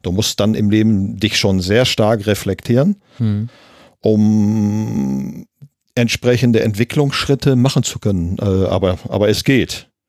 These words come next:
Speaker 1: Und im Nach-, im Nachhinein, äh, um nochmal, äh, darauf zurückzukommen, äh,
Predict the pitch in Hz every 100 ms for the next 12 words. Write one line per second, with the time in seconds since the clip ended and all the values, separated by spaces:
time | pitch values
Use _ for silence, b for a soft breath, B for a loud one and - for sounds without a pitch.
0 | _ _ _ _ _ _ 92 92 92 90
1 | 107 - - 110 92 113 127 120 120 120
2 | 117 117 - 98 95 95 107 104 104 101
3 | 101 92 - 92 92 98 - 95 101 -
4 | 117 117 113 107 B B B B B B
5 | B - - 95 98 98 101 98 98 101
6 | 92 58 - -